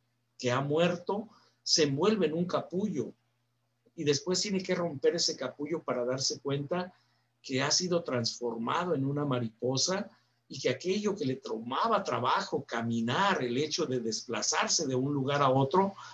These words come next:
ahora lo puede ver desde las alturas y a una velocidad tremenda. Una transformación que le llaman la metamorfosis dentro de esto, y porque no podemos ser libres si no sabemos qué, quiénes somos, dónde estamos y qué tipo de libertad es la que buscamos.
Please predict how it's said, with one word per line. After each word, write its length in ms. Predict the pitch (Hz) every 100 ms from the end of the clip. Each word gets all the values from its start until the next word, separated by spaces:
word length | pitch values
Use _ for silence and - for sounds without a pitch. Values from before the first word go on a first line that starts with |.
| -
ahora 260 | - 147 190
lo 180 | 180 120
puede 300 | 151 175 143
ver 220 | 151 165
desde 260 | 151 123 117
las 220 | 110 117
alturas 600 | 107 - 147 175 190 - - -
y 80 | -
a 40 | 127
una 220 | 156 147
velocidad 540 | 123 117 - 120 113
tremenda. 600 | 113 101 104 98 92 - _ _ _ -
Una 200 | 165 175
transformación 920 | 131 113 - 110 110 113 131 147 156 _ _ _
que 80 | 117
le 80 | 117
llaman 280 | 120 127 117
la 80 |
metamorfosis 920 | 107 104 101 104 107 123 123 123 113 110
dentro 280 | 113 117
de 240 | 107 107 117
esto, 360 | 117 147 156 - - - -
y 100 | 143
porque 260 | 151 156
no 140 | 185 208
podemos 380 | 196 208 196
ser 200 | - 196
libres 760 | 180 170 220 208 127 110 - - -
si 160 | - 156
no 100 | 175
sabemos 560 | 180 151 165 175 156
qué, 220 | - 175 -
quiénes 260 | 180 190
somos, 580 | - 190 214 131 101 - _ _ _ _ _
dónde 220 | 196 208
estamos 720 | 190 - 151 190 202 131 107 -
y 80 | 143
qué 100 | 185
tipo 300 | 180 196 190
de 80 | 156
libertad 520 | 135 123 117 151 156
es 80 | 151
la 100 | 143
que 140 | - 117
buscamos. 840 | 113 - 123 107 - - -